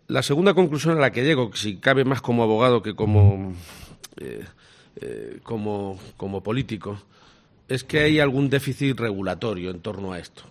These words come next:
No sé si porque a lo mejor hemos pensado en España que era claramente imposible, era muy imprevisible trabajar con un escenario de provocación como el que tuvimos, eh, pero es evidente que este tema,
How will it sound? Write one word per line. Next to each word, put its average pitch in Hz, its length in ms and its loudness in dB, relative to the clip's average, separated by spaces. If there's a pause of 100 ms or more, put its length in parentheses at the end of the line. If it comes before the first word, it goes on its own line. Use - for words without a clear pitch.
(120)
No 117 140 -4
sé 117 100 -4
si 117 140 -4
porque 110 240 -4
a 101 40 -2
lo 98 80 -4
mejor 104 220 -4
hemos 113 200 -2
pensado 107 440 -4
en 98 80 -8
España 107 460 -10 (280)
que 107 120 -10
era 107 260 -4 (280)
claramente 120 440 -6
imposible, 104 800 -6 (500)
era 113 160 -4
muy 131 240 0
imprevisible 117 640 -4
trabajar 107 400 -6
con 110 140 -6
un 113 80 -4
escenario 110 460 -4
de 104 120 -4
provocación 110 800 -4
como 95 220 -8
el 85 40 -12
que 90 100 -10
tuvimos, 120 500 -6 (1200)
eh, 104 300 -14
pero 117 200 -8
es - 120 -6
evidente 120 460 -4
que 123 80 -6
este 120 240 -8
tema, 127 480 -6